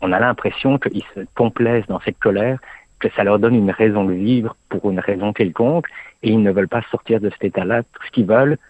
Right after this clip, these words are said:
c'est insulter, c'est défouler, c'est rendu un gros défouloir. Et comme on dit, « Ne tirez pas sur le messager », c'est une expression qui date de, de très longtemps. Ben, c'est exactement ce que font ces gens-là. Et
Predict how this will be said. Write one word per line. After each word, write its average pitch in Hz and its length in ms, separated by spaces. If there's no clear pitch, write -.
c'est - 180
insulter, 117 680
c'est 92 160
défouler, 104 560
c'est 107 80
rendu 95 300
un 98 100
gros 104 220
défouloir. 104 640
Et 117 100
comme 104 200
on 98 120
dit, « 104 220
Ne 101 80
tirez 92 260
pas 110 160
sur 101 140
le 90 40
messager », 95 600
c'est 87 60
une 85 140
expression 104 500
qui 101 160
date 90 260
de, 82 600
de 82 120
très - 260
longtemps. 120 480
Ben, 104 160
c'est - 120
exactement 95 500
ce - 100
que 98 80
font 98 280
ces - 80
gens-là. 104 440
Et 135 300